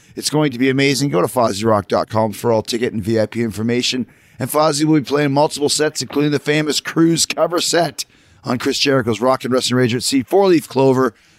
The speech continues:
Get on the, uh, list to book a cabin at chris jericho cruise dot com. We are on sale officially now,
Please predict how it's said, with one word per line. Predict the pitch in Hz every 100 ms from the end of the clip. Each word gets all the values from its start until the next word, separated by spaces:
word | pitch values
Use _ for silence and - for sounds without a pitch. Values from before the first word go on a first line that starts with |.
| _
Get | 151 165 - _ -
on | 135 139 143
the, | 123 127 123
uh, | 113
list | 117 151 -
to | 135
book | 113 -
a |
cabin | 104 135 139 143 127
at | -
chris | 139 127
jericho | 127 120 107
cruise | - 139 139
dot | 110 120
com. | - 139 139
We | 139
are | 127
on | 120 156 156
sale | - 156 156 147
officially | - 156 - 131 131
now, | 151 165 151